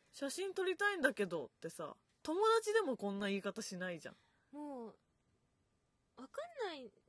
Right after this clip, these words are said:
Speaker 2: だ、でしょうね、それが。
Speaker 1: うん。
Speaker 2: もう、そんな、なんだろう、あれが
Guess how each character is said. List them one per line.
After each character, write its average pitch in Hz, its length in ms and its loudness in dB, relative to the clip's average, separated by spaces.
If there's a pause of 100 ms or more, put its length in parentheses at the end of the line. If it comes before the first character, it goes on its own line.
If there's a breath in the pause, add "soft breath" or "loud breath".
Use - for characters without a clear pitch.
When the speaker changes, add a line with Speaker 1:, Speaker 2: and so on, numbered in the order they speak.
(260)
Speaker 2:
だ、 220 280 -10
で 233 120 -8
し 285 160 -8
ょ 269 80 -8
う 233 40 -12
ね、 208 200 -12 (320)
そ - 160 -18
れ 226 220 -12
が。 214 300 -14 (180)
Speaker 1:
う 180 40 -12
ん。 160 380 -16
Speaker 2:
も 240 220 -10
う、 233 80 -16 (440 soft breath)
そ - 200 -12
ん 392 40 -4 (2000 soft breath)
な、 285 80 -20
な - 0 -
ん 285 60 -18
だ 247 80 -12
ろ 214 100 -12
う、 202 100 -16 (460)
あ 269 40 -8
れ 294 60 -8
が 359 60 -2